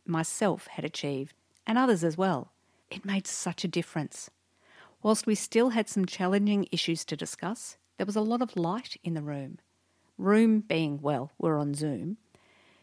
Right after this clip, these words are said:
But midway through, I was actually feeling positive.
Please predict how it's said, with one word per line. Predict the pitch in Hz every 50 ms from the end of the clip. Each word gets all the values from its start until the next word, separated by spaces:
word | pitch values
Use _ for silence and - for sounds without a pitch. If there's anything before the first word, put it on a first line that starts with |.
| _ _ _ _ _ -
But | - 214
midway | 226 247 277 269 - 254 254 240 240 247
through, | 240 - - - 202 190 175 147 - - 226 233 _ _ _ _ _ _
I | - 254 302
was | 320 311 - - -
actually | 185 - - - 170
feeling | - - 151 151 151 143
positive. | - - 214 - 262 - - - - - -